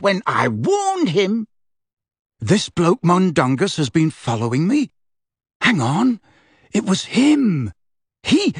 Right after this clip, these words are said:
disapparated from the front of my house. Yes, yes, yes. But luckily, I'd stationed Mister Tibbles under a car just in case. And Mister Tibbles came and warned me. But by the time I got to your house, you'd gone, and now,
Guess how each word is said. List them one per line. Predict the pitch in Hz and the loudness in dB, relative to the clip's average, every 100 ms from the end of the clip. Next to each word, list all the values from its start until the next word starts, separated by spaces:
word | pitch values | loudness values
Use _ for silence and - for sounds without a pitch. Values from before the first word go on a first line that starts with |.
| - | -2
disapparated | 247 - 220 - 165 156 139 135 120 | -2 0 -2 0 0 0 0 -2 -2
from | 165 156 | -2 0
the | 143 | -2
front | - 156 143 | -2 0 0
of | 143 | 0
my | 135 127 | 0 0
house. | 120 113 104 - - _ _ _ _ _ _ | 0 -4 -6 -10 -16 _ _ _ _ _ _
Yes, | 403 330 - - - - | -2 -2 -4 -12 -10 0
yes, | 381 - - | 0 0 -2
yes. | 370 208 - - _ _ _ - | -2 -2 -10 -20 _ _ _ -4
But | 190 | 0
luckily, | 302 - 349 220 - | 0 0 0 0 -2
I'd | - 196 | -2 -2
stationed | - - 254 - 240 208 | -2 -4 -4 0 0 0
Mister | - - | -2 -6
Tibbles | - 311 311 269 | -4 -4 -2 0
under | 175 190 214 | 0 2 2
a | 214 | 2
car | - 262 285 233 | 0 0 0 -2
just | 135 165 - | -4 -6 -4
in | 196 | -4
case. | 196 254 240 151 - _ _ _ | -2 -2 -4 -6 -12 _ _ _
And | 262 233 | 0 2
Mister | 233 277 | 0 -4
Tibbles | 214 233 180 214 131 | -2 -2 0 -2 -2
came | - 196 190 | -2 0 0
and | 151 135 | 0 0
warned | 190 339 339 311 175 | 2 2 2 0 0
me. | 190 110 - _ _ - | -2 -4 -10 _ _ -2
But | 247 147 | 0 2
by | 196 294 | 0 0
the | 165 | -2
time | - 175 202 | -4 -4 -2
I | 139 | -2
got | 131 - | -2 -4
to | 135 | -4
your | 147 240 170 | -2 -2 -2
house, | 139 160 | -2 -2
you'd | 170 156 123 | -2 -4 0
gone, | 226 294 247 - 104 | 0 2 0 -2 -2
and | 151 | -2
now, | 190 262 | 0 -4